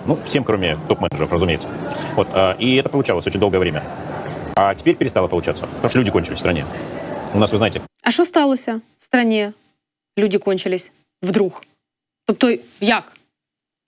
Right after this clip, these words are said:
Speaker 2: Це ж не сіль, знаєте, е, в упаковці, та, що ти до неї, а вона раз і закінчилася. І не сода,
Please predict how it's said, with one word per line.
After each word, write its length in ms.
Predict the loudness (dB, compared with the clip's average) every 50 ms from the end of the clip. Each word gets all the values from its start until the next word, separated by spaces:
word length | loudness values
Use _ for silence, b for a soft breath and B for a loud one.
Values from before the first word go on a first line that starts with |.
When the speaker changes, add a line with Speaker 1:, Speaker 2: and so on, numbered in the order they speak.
| _ _ _ _ _ _ _
Speaker 2:
Це 120 | 2 2 2
ж 120 | 4 4
не 260 | 4 4 4 4 2
сіль, 520 | 2 2 2 2 4 4 4 2 2 2 0
знаєте, 420 | 2 2 2 2 2 2 2 2
е, 220 | 2 4 2 2 0 B B B B B _ 0 2 4 4 4 4 4 2
в 180 | 2 2 2
упаковці, 640 | 2 2 2 2 2 2 0 0 0 -2 -2 -2 2
та, 260 | 4 4 4 4 2
що 180 | 0 -2 -2 0
ти 200 | 0 0 0 -2 -4 -2
до 180 | 0 2 4
неї, 260 | 4 4 4 4 4 4
а 60 | 2
вона 180 | 2 2 2
раз 180 | 2 2 0 0
і 40 | -2
закінчилася. 680 | -2 -2 -2 -2 -2 -2 -2 -2 -2 -2 0 2 4
І 100 | 6 6
не 140 | 6 4 4
сода, 480 | 2 2 2 2 2 4 2 2 0